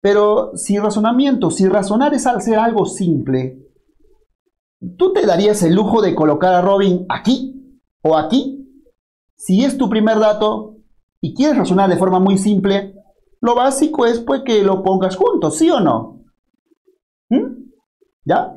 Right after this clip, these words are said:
Entonces, razonamiento radica desde esa, desde, de esa simplicidad. Empieza por lo simple. Ya después con los datos ya irás moviendo, ¿no? Ya se irá moviendo y todo solito va a encajar tu rompecabezas.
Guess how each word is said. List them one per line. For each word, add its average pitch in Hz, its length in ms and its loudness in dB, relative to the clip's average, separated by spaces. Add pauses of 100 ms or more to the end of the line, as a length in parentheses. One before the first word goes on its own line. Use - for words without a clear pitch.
Entonces, 202 420 0
razonamiento 180 580 0
radica 208 420 0
desde 147 400 0
esa, 180 320 -2
desde, 139 420 -4
de 147 120 -2
esa 151 240 0
simplicidad. 139 920 -4 (480)
Empieza 196 400 -2
por 143 120 -2
lo 127 120 -4
simple. - 420 -10 (600)
Ya 339 140 2
después 285 460 -2
con 247 160 0
los 170 180 2
datos 202 380 0
ya 180 160 4
irás 190 320 0
moviendo, 143 600 0
¿no? 151 220 -2
Ya 156 180 2
se 160 140 -4
irá 151 160 2
moviendo 151 420 0
y 170 160 -2
todo 196 220 -2
solito 208 540 -2
va 147 60 0
a - 20 0
encajar 143 400 -4
tu 139 100 -6
rompecabezas. 117 680 -6